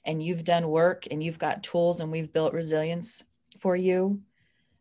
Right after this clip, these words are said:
you know how to step into that in a way more effective way than you did before. We've probably cleared messages, basic stuff I'm sure you guys talk about all the time. This has nothing to do with you.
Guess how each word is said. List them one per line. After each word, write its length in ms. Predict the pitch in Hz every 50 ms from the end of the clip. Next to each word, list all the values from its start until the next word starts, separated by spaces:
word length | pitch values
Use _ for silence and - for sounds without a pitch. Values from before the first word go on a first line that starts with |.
| _ _
you 160 | - 180 208 214
know 120 | 226 220
how 200 | 202 190 185 175
to 160 | 175 - 175
step 320 | - - - 170 156 - 160
into 260 | 170 190 196 - 165
that 260 | 156 156 143 - -
in 200 | 147 151 151 - -
a 120 | - 147 147
way 300 | 147 156 165 175 175 175
more 200 | 165 151 143 151
effective 400 | 143 - 147 147 147 - 147 143
way 200 | 147 147 160 180
than 160 | 196 180 165
you 120 | 143 143
did 220 | 143 147 147 139 -
before. 460 | 147 139 - 139 139 135 135 139 156 160
We've 200 | 170 170 165 -
probably 300 | - 165 156 165 165 160
cleared 320 | - - 180 165 160 151
messages, 800 | 156 151 165 165 - - 160 147 147 143 139 139 139 - - - - - _ _ _ _ - _ _ -
basic 420 | 147 156 165 185 190 - 160 147 -
stuff 280 | - - 151 147 143
I'm 100 | 151 147
sure 160 | 147 - 156 156
you 60 | 151
guys 140 | 156 143 -
talk 180 | - 151 151
about 120 | 151 151 143
all 100 | 147 143
the 80 | 139 139
time. 400 | - - 175 175 175 175 160 -
This 140 | 156 160 -
has 180 | 170 156 156
nothing 260 | 160 165 160 165 160 156
to 120 | - 139
do 160 | 139 156 180
with 160 | 185 156 -
you. 260 | 101 104 - - -